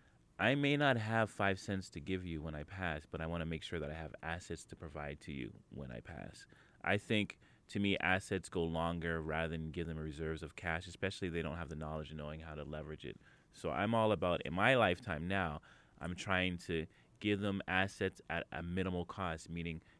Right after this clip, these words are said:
paying off my mortgages, paying off the debt, and giving to them debt-free so they can use that asset to leverage, to live the life they choose to live. I don't instruct my kids to do anything beyond being happy and having a game plan about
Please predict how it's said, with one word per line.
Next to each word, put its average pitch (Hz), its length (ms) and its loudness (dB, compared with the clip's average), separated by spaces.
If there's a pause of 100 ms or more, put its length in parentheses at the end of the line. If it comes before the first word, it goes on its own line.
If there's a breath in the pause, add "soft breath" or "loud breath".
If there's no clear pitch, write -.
(120)
paying 98 280 0
off 95 220 0
my 85 120 0
mortgages, 90 500 -2
paying 90 260 -4
off 90 180 -2
the 87 80 -8
debt, 85 360 -2
and 82 100 -8
giving 82 220 -6
to 92 80 -10
them 80 180 -6
debt-free 85 440 -4
so - 140 -10
they 85 140 -2
can 82 240 -8
use 104 280 -4
that 82 200 -4
asset 78 440 -6 (100)
to 85 100 -8
leverage, 90 460 0 (300)
to 120 80 -2
live 127 280 8
the 123 80 6
life 117 300 6
they 107 100 4
choose 113 320 -2
to 101 120 -4
live. 98 360 4 (460)
I 107 100 8
don't 120 180 4
instruct 104 380 0
my 98 160 4
kids - 380 -2
to 85 80 -10
do 87 200 -2
anything 110 680 0
beyond 87 380 0
being 82 240 -2
happy 82 560 -6
and 85 100 -10
having 85 240 -6
a 76 60 -6
game 82 260 -4
plan 85 260 -4
about 80 280 -6